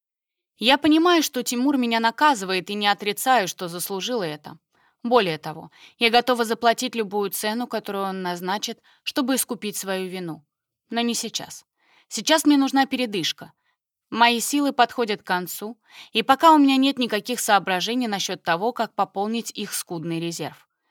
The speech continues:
Ощущение, что я разваливаюсь на части. События последних дней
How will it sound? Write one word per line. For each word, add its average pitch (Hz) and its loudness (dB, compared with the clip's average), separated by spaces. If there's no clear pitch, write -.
Ощущение, 285 4
что - -4
я 247 4
разваливаюсь 214 0
на 214 -6
части. - -8
События 233 2
последних 226 2
дней 240 -2